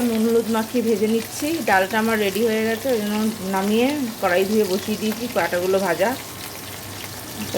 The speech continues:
ভেজে নিয়ে দেখাচ্ছি। দেখো ভেটকি মাছের কাঁটাগুলো সব ভাজা হয়ে গেছে। এবার এই যে আলু কেটে রেখেছি, আলুটা ভেজে নেব।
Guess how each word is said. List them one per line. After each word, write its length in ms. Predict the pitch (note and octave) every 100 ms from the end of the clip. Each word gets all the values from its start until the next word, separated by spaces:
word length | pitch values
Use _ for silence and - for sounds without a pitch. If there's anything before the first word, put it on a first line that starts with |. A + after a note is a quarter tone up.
| F3+
ভেজে 200 | G#3+ G#3+
নিয়ে 140 | A3+ A#3
দেখাচ্ছি। 380 | F#3+ G#3 - - A3+ - A3+ F#3
দেখো 240 | F#3+ - G3+
ভেটকি 260 | G#3+ - G#3
মাছের 220 | G3 G3 G3
কাঁটাগুলো 360 | F3+ F3 F3+ F#3+ G3+
সব 100 | F3+ F#3+
ভাজা 180 | E3+ F#3+
হয়ে 140 | F#3 F3+
গেছে। 160 | F#3 A3 F3+
এবার 140 | E3 F3
এই 60 | F3+
যে 80 | F#3+ -
আলু 140 | F3 F3
কেটে 180 | F#3 F3+ F#3
রেখেছি, 240 | F#3+ G3+ G3+
আলুটা 260 | D#3 F#3+ F#3+
ভেজে 200 | E3 D3
নেব। 140 | C#3+